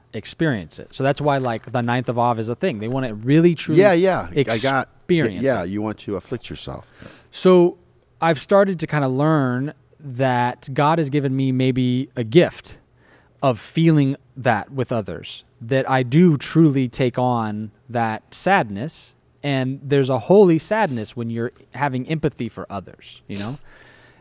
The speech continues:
Speaker 1: And so I don't know, because, you know, again, these disciples, we don't know their ages, but if Yeshua is only thirty-three, we can imagine the ages of these disciples.
Speaker 2: I know.
Speaker 1: Me in my twenties, I'd have been out of there.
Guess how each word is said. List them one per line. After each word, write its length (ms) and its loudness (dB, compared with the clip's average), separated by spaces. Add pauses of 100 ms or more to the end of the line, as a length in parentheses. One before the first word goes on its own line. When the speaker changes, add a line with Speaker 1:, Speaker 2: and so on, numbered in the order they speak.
Speaker 1:
And 160 -4
so 500 2 (960)
I 140 2
don't 180 2
know, 220 2
because, 320 -2
you 100 -2
know, 60 0
again, 220 -4
these 140 -6
disciples, 560 -2
we 100 -4
don't 120 -6
know 100 -4
their 280 -4
ages, 340 0
but 120 -2
if 100 -8
Yeshua 320 -2
is 100 -2
only 180 -2
thirty-three, 520 -2
we 100 -2
can 140 -8
imagine 400 -6
the 140 -4
ages 280 -6
of 60 -10
these 120 -8
disciples. 600 -8
Speaker 2:
I 140 -10
know. 260 -4 (100)
Speaker 1:
Me 240 2
in 80 4
my 140 2
twenties, 560 -2
I'd 100 2
have 80 2
been 80 -2
out 160 -4
of 60 -10
there. 240 -16